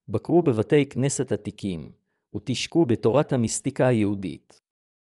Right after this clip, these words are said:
גלו את הגלריות והאולפנים התוססים לאומנות, המציגים את יצירותיהם של אומנים מקומיים בהשראת הקסם המיסטי של העיר. שקלו לינה בבית הארחה מומלץ בלב העיר העתיקה של צפת,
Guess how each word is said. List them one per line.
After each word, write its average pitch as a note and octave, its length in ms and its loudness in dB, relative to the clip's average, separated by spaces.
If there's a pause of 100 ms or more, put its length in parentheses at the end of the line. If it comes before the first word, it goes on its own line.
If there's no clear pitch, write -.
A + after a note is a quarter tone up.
(540)
גלו D3 260 4
את - 100 0
הגלריות G#2 760 2
והאולפנים G#2 580 0
התוססים B2+ 500 -2
לאומנות, A2 680 0 (420)
המציגים A2+ 520 -2
את C#3 120 -4
יצירותיהם A#2 680 -2
של A2+ 200 2
אומנים B2 440 0
מקומיים B2 680 -2
בהשראת A2+ 540 0
הקסם C3+ 440 -2
המיסטי A2+ 360 -4
של G#2+ 220 0
העיר. F#2 360 -6 (1000)
שקלו D#3 420 0
לינה B2 300 2
בבית G#2 340 -2
הארחה G#2+ 400 0
מומלץ B2+ 480 0
בלב A2 360 0
העיר A#2 220 2
העתיקה G#2+ 420 0
של A2+ 200 -4
צפת, - 520 -6